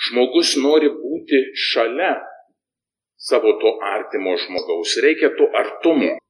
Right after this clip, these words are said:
Buvo vienas kartas apie tą kalbėjimą, kur draugavau, būdamas gimnazijoje, dar tais laikais, kai nebuvo mobilių telefonų. Ir buvo vienas telefonas namuose.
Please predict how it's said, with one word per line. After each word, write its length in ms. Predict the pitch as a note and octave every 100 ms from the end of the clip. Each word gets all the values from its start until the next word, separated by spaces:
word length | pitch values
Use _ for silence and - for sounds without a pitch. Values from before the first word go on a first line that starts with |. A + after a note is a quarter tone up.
| _ _ _ _ _ _ _ _ _ _ _ _ _ _ _ _ _ _ _ _ _ _ _ A2
Buvo 260 | A2 G#2+ G2+ F#2 - _ _ _ _ _ _ _ _ -
vienas 280 | G#2+ G#2 -
kartas 460 | A#2 C3+ A2+ -
apie 180 | G2+ G2+
tą 160 | - G#2+
kalbėjimą, 720 | - G2+ G2 A2+ A#2+ A2 G2 F2
kur 160 | G2+
draugavau, 680 | G#2 G2+ G2+ G2+ G2+ A2+ A2+ G#2+ E2+
būdamas 520 | - A#2 A#2+ G#2 F#2+ -
gimnazijoje, 640 | G2+ G#2 C3+ C#3+ A#2 G2
dar 240 | G#2+ A2 -
tais 240 | C3 A#2+
laikais, 520 | B2 A2 - A#2 A2+
kai 140 | - G#2+
nebuvo 400 | G#2 G2+ A2 A2+
mobilių 460 | G#2 G2 G2 G#2 G#2
telefonų. 580 | G#2 F#2+ - F#2+ F2 - _ _ _ _ _ _ _ _ _ _ _ _ _
Ir 120 | G2 -
buvo 300 | A2 G#2+ G#2+
vienas 400 | A#2+ C3+ A#2 -
telefonas 640 | A2 G#2 - A2+ G2 -
namuose. 540 | G2 F2 E2 D2+ -